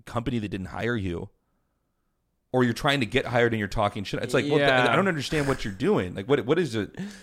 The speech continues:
Speaker 2: It, it's, it's funny that, that people don't see, um, especially when it's public, public shaming, right?
Speaker 1: Yes.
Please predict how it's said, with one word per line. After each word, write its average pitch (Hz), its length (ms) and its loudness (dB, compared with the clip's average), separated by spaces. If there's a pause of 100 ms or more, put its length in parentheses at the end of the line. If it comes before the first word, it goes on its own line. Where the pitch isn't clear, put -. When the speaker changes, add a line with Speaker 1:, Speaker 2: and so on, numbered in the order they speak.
(540)
Speaker 2:
It, 170 180 0
it's, 175 280 -2 (440)
it's - 180 -6
funny 170 260 0
that, 147 160 2
that 123 240 2 (360)
people 127 260 -4
don't 120 220 -4
see, 120 360 -4
um, 110 480 -2
especially 170 320 -4
when 151 100 0
it's - 100 -10
public, 113 400 -4 (300)
public 110 300 -6
shaming, 160 400 -6 (360)
right? 131 320 -2
Speaker 1:
Yes. - 520 -4